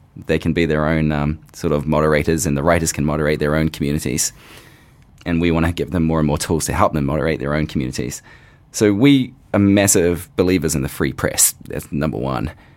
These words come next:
And we don't think that the free press can be easily decoupled from free speech and, uh, freedom of expression. And so we wanna have a diverse array. We don't, we want to be content neutral, viewpoint neutral, and we won't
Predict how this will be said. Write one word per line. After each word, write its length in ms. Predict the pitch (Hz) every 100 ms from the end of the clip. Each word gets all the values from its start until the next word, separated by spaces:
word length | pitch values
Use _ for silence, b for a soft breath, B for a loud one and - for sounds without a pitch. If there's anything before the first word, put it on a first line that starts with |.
| b -
And 380 | 82 82 78 -
we 100 | 98
don't 180 | 104 110
think 180 | 98 85
that 120 | 80
the 60 | -
free 180 | 90 82
press 320 | - 85 -
can 220 | 90 76
be 380 | - 64 73 -
easily 260 | 82 85 78
decoupled 480 | 85 - 85 85 71
from 320 | 78 67 67 -
free 180 | -
speech 540 | 80 87 67 - - -
and, 320 | - 64 78 - b b b b
uh, 180 | 67 62
freedom 320 | - 87 73
of 100 | 73
expression. 580 | 65 - 76 - 65 87 b b b
And 100 | 90
so 140 | - 90
we 120 | 90
wanna 240 | 90 92
have 160 | 87 82
a 40 | 78
diverse 360 | 76 80 80
array. 360 | 73 80 76 73
We 80 | 76
don't, 200 | 90 78
we 100 | 95
want 240 | 95 104
to 60 | -
be 200 | 98 85 -
content 640 | - 95 92 90 80 69 - - -
neutral, 380 | 82 85 - 82
viewpoint 360 | 95 98 95 80
neutral, 320 | 80 - 78
and 80 | 76
we 80 | 85
won't 360 | 82 82 80